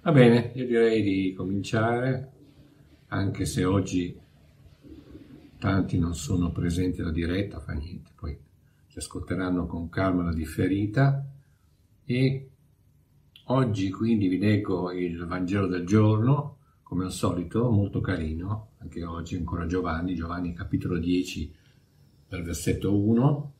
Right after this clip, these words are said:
e poi ci sono due o tre domande a cui rispondere. Ecco qua, va bene?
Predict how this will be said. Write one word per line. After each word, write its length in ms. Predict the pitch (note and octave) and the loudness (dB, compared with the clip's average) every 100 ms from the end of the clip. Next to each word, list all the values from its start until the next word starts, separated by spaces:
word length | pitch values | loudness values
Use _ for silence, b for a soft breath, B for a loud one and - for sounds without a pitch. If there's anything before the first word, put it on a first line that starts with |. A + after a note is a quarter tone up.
| _ _ | _ _
e 140 | - C3+ | -4 -4
poi 380 | - A#3 C3+ - | 4 6 6 4
ci 80 | |
sono 420 | - A2+ G2+ G2+ G2+ | 0 0 0 0 -2
due 160 | G#2+ | 0
o 40 | G#2+ | 2
tre 200 | G#2+ G#2 | 2 2
domande 480 | G2+ G2+ G2+ G2+ | 2 0 0 0
a 60 | G#2+ | 0
cui 160 | G2+ F#2+ | 0 0
rispondere. 680 | F#2 - E2 D#2+ E2 E2+ - _ _ _ _ _ _ _ _ _ - | 0 -4 -6 -6 -6 -10 -14 _ _ _ _ _ _ _ _ _ -8
Ecco 280 | - - - | -8 -8 -14
qua, 200 | - - _ _ _ _ _ _ _ - | -20 -20 _ _ _ _ _ _ _ -10
va 120 | F2 | -4
bene? 540 | F#2+ F#2+ F#2 G2+ b | 0 0 -2 -4 b